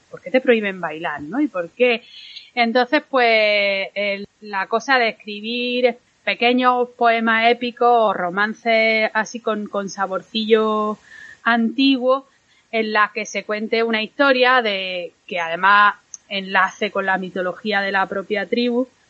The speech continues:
en la que, pues bueno, pues una serie de héroes hicieron tal y que cual, y cuando bailaron, pues despertaron un, un mal profundo, y en, y de-, y desde aquel momento, pues se le,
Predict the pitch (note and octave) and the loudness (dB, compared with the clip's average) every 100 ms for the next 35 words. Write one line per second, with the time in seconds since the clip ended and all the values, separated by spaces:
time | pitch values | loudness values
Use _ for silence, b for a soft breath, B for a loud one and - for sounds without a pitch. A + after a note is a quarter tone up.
0 | - A3 G#3 F#3+ G3 F3+ F3+ E3 F#3+ F3+ | -2 0 2 0 0 -4 -4 -2 -2 -4
1 | D#3 E3 F3 E3+ - F#3 F#3+ F#3+ F#3+ F#3+ | -6 -10 -8 -10 -8 -10 -8 -6 -4 0
2 | G#3 G#3+ A3+ G#3+ - G3 F#3+ G3 G3 G3+ | 2 4 4 2 -4 -8 -6 -4 -2 -2
3 | G3 F#3+ A3+ A3 A#3+ A3+ G#3 F#3 F3+ E3+ | -6 -4 2 2 2 0 -4 -4 -6 -6
4 | F3 F#3 G3 G#3 G#3 A3 F#3+ F3 - E3+ | -4 -2 0 0 0 -2 -2 -6 -4 -4
5 | - F#3+ G3 G#3 G3+ G#3 G#3 G3 - A3 | -2 0 2 0 -4 -8 -10 -14 -6 -4
6 | G#3+ G#3 G#3 G#3 - G#3 G#3 G#3 G#3+ A3 | -4 -4 -4 -6 -4 -2 0 2 2 2
7 | G#3+ - A3 G#3 B3 A#3 A#3 A#3+ B3+ B3+ | 0 -2 -4 -4 -4 -4 0 2 2 2
8 | G#3+ F#3 F3+ F3+ E3+ G3 G3 F#3 F3+ F3 | 0 -6 -10 -12 -16 -14 -12 -8 -8 -8
9 | - - F3 E3+ E3 E3 E3+ F#3 F#3 F#3+ | -16 -18 -8 -6 -4 -2 0 0 -4 -2
10 | F3+ A3 F#3+ - - E3 E3 E3 | 2 2 2 -4 -4 -2 -2 -4